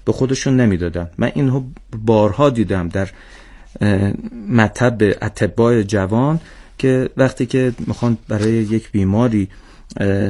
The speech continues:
نسخه ای رو تنظیم بکنن، مثلاً یک کتاب مرجعی به زبانهای لاتین وجود داره، اونجا مراجعه می‌کنن. این که من بیام اون روش‌های درمانی رو یک بار علامت سوال جلوش بگذارم و بگم که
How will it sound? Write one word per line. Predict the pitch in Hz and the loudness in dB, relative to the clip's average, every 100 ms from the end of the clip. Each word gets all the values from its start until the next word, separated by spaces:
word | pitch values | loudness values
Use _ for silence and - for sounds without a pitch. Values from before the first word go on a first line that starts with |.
| 98 | -2
نسخه | - 117 - 127 | 0 0 2 4
ای | 135 | 4
رو | 107 101 98 | 4 2 -2
تنظیم | - 95 95 110 101 | -2 -2 -2 0 -2
بکنن، | 98 - 107 139 165 | -2 -2 0 2 0
مثلاً | - - 117 | -2 -2 -2
یک | 127 120 | 0 -2
کتاب | 107 107 110 | -2 -2 -2
مرجعی | 110 95 92 92 117 123 123 - | 0 0 -2 -2 0 0 -2 -8
به | - | -8
زبانهای | 92 101 98 95 98 110 110 | -4 -2 0 -2 0 0 0
لاتین | 98 95 - 113 | 0 -2 -2 0
وجود | 98 90 113 | 0 -2 -4
داره، | - 131 | -2 -2
اونجا | 131 110 98 113 | -2 -2 0 2
مراجعه | 113 95 92 104 | 2 2 0 0
می‌کنن. | 120 107 104 85 87 - - - - - | -2 -4 -6 -6 -10 -16 -20 -20 -20 -10
این | - 190 226 | 0 2 2
که | 196 | 2
من | 180 151 | 2 2
بیام | 123 120 117 | 2 2 2
اون | 123 110 | 2 2
روش‌های | 113 107 - 110 | 2 0 0 -2
درمانی | 107 104 104 104 101 101 | 0 0 0 0 0 0
رو | 101 | -2
یک | 101 120 180 - | 0 2 2 2
بار | 113 104 | 0 0
علامت | - 98 101 101 101 | -2 -2 0 -2 -2
سوال | 98 107 113 151 | -4 -2 0 0
جلوش | 113 95 92 | 0 -2 -4
بگذارم | - 95 - 98 95 | -6 -8 -4 -4 -2
و | 98 | -2
بگم | 95 98 101 | -2 -2 -4
که | 95 110 | -2 -6